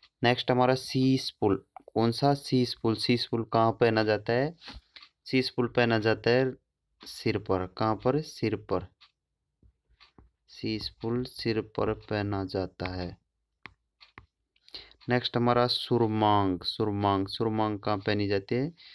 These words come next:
सिर पर। नेक्स्ट है मांग टीका। कौन सा? मांग और टीका, ये किसका आभूषण है? सिर का। हमारा नेक्स्ट टॉपिक है राजस्थान के प्रमुख आभूषणों में नाक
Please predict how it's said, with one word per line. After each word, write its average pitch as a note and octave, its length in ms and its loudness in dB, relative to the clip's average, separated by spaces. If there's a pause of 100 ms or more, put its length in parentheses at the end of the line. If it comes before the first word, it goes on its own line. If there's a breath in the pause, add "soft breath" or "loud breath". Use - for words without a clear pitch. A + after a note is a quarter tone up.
(260 loud breath)
सिर G#2+ 300 -2
पर। F#2 400 -4 (2250 loud breath)
नेक्स्ट A#2+ 420 0
है C3+ 100 2
मांग A#2+ 600 2 (180)
टीका। G#2 380 -6
कौन A2+ 300 -8
सा? B2+ 280 -6
मांग C3 600 0 (880)
और A2+ 260 -2 (100)
टीका, - 720 -4 (1000 loud breath)
ये A#2 100 0
किसका A#2+ 420 -2
आभूषण A#2 360 0
है? C#3+ 100 0
सिर A2 500 -4
का। F2+ 220 -2 (400 loud breath)
हमारा A2+ 200 0
नेक्स्ट A#2+ 400 -2
टॉपिक A#2+ 380 -4
है C3+ 60 0
राजस्थान A#2 800 0 (920 soft breath)
के B2+ 80 0
प्रमुख B2 640 -2
आभूषणों A#2 640 -2
में B2 140 -2
नाक A#2+ 720 -2